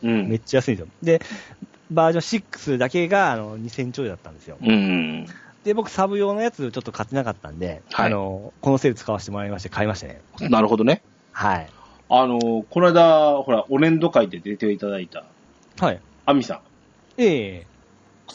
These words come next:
Speaker 1: かしら。
Speaker 2: もう絶好ですよ。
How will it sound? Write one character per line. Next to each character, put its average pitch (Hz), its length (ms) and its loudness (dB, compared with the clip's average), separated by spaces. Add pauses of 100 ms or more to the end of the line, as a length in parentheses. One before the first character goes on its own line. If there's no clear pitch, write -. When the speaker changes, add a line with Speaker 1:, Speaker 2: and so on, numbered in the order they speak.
(220)
Speaker 1:
か 107 120 -4
し - 140 -12
ら。 82 100 -6
Speaker 2:
も 73 100 -14 (640)
う 143 40 -4 (400)
絶 143 160 -4 (160)
好 160 220 2
で 180 80 2
す - 120 -8
よ。 82 120 -10